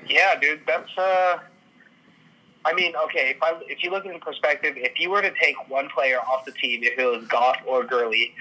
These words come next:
who would they hurt with more? I would definitely, I'm still sticking by Jared Goff. If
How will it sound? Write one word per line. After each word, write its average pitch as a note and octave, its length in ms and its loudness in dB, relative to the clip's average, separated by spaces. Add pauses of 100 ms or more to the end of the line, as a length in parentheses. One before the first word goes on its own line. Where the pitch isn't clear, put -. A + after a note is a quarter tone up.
(280)
who D3+ 140 -2
would D3 120 -2
they C#3 140 2
hurt C3+ 320 0 (320)
with - 200 -4
more? A2+ 360 0 (1040)
I C#3+ 240 4
would C#3 160 0
definitely, C3+ 400 0
I'm C3 160 -2
still B2+ 300 0
sticking B2 240 -4
by A2 140 -2 (180)
Jared A2+ 300 2
Goff. G#2+ 240 -2 (260)
If - 120 -6